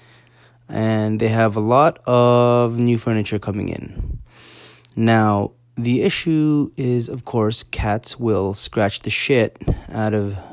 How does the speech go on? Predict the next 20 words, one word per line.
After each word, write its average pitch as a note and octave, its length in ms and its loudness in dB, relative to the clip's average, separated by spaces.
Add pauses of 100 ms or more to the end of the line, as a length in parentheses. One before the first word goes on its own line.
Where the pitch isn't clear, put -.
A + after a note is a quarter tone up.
(320)
your - 100 -8
furniture, G2+ 380 -6
especially A2+ 440 -8
Ghost, A#2 500 0
who's A#2+ 320 0
the B2 100 0
name D#3 240 4
of B2 60 4
the A2+ 60 4
cat, G#2+ 320 0
two-year-old A#2 560 0 (1400)
cat. G#2+ 320 -6
I A#2 100 -2
don't A#2 140 0
even A2 160 -2
know A2 100 -2
what G2+ 100 -4
kind G#2+ 220 -8
of - 80 -10
cat, F2+ 240 -4